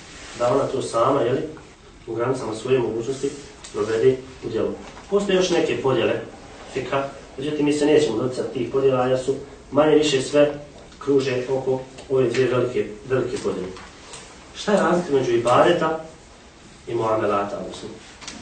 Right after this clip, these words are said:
obradu, obreda i međuljudskih odnosa? U čemu se te dvije stvari razlikuju? Razlikuju se prije svega da ibadetima insan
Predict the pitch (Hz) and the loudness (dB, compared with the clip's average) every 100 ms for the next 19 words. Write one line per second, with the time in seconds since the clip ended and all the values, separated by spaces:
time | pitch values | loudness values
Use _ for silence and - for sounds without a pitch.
0 | - - - 165 185 156 160 156 175 185 | -20 -12 -2 2 2 2 0 2 2 4
1 | 175 180 196 - - - 135 143 117 - | 4 6 4 2 -10 -6 0 0 0 -6
2 | - 98 92 - - - - - - - | -6 -6 -6 -10 -12 -16 -20 -20 -20 -20
3 | - - - 123 - 170 - - 131 135 | -20 -20 -16 -10 2 2 2 0 0 2
4 | 135 - 98 - 98 - - - - - | 0 2 2 2 0 -2 -10 -16 -20 -20
5 | - - - - - - 190 208 196 147 | -20 -20 -20 -20 -8 2 4 4 0 0
6 | 131 127 123 139 160 180 - - - - | 0 0 0 0 4 4 2 -4 -16 -20
7 | - - - - 120 117 107 - - - | -20 -20 -18 -8 -4 -4 -6 -16 -20 -20
8 | - - - - - - - 113 117 151 | -20 -20 -20 -20 -20 -20 -12 -6 -2 0
9 | 208 175 147 - 110 - - - - - | 0 0 -2 -2 -6 -12 -16 -18 -10 -4
10 | - - 165 - | -4 -2 0 0